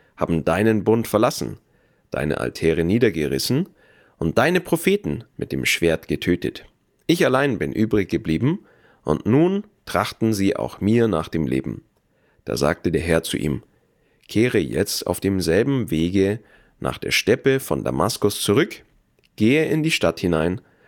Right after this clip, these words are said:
und salbe Hazael zum König über Syrien. Und Jehu, den Sohn Nimsis, sollst du zum König über Israel salben. Und Elisa, den Sohn Saphats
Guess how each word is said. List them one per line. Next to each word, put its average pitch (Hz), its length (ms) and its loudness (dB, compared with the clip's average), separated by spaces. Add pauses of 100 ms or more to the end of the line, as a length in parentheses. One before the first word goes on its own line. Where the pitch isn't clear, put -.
(220)
und 76 160 -2
salbe 98 500 2 (580)
Hazael 87 800 0 (100)
zum 78 220 -2
König 117 380 0
über 85 240 0
Syrien. 90 580 0 (240)
Und 95 260 0
Jehu, 135 520 2 (160)
den 82 200 0
Sohn 117 440 0 (100)
Nimsis, 120 1040 -2 (880)
sollst - 400 -2
du 175 240 2 (100)
zum 78 260 -2
König 101 400 0
über 80 160 0
Israel 71 400 0
salben. 65 400 -6 (260)
Und 107 180 0
Elisa, 110 600 0
den 85 200 -2
Sohn 131 440 0 (160)
Saphats - 680 -4